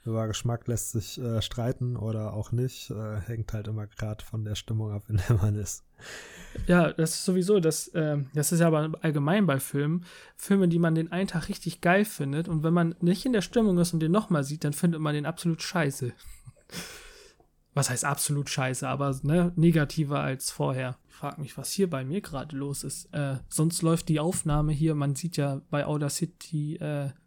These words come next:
Speaker 2: flüssig, aber momentan ruckelt das wie, äh, äh, äh.
Speaker 1: Echt?
Speaker 2: Ja, also es nimmt konstant auf, aber, ähm,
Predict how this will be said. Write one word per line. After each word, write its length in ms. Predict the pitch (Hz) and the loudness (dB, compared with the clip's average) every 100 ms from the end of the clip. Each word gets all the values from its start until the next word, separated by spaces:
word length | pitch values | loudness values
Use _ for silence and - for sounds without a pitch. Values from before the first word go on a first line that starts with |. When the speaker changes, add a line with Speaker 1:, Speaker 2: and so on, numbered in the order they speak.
| _ | _
Speaker 2:
flüssig, 560 | - - - 147 175 - | -2 0 2 0 -2 -2
aber 180 | 139 131 | -2 0
momentan 460 | 135 139 - 143 | 2 0 0 0
ruckelt 400 | 131 160 175 143 | 4 4 4 2
das 180 | 135 - | 0 -2
wie, 140 | 135 127 | -2 -4
äh, 640 | 185 - 370 - _ - | -6 -8 -8 -8 _ -6
äh, 1200 | 262 - _ - 233 - _ 156 - - - - | -6 -6 _ -8 -6 -8 _ -10 -10 -14 -20 -8
äh. 80 | 117 | -4
Speaker 1:
Echt? 180 | 165 - - _ - | -4 -6 -18 _ -2
Speaker 2:
Ja, 240 | 156 165 | 4 8
also 180 | 170 175 | 8 6
es 220 | 190 175 | 4 6
nimmt 260 | 185 196 - | 6 6 4
konstant 480 | 165 151 - 156 147 | 2 4 2 2 4
auf, 380 | 165 214 214 | 4 4 4
aber, 300 | 156 143 143 | 0 0 0
ähm, 480 | 147 143 139 135 127 | 0 0 0 -2 -4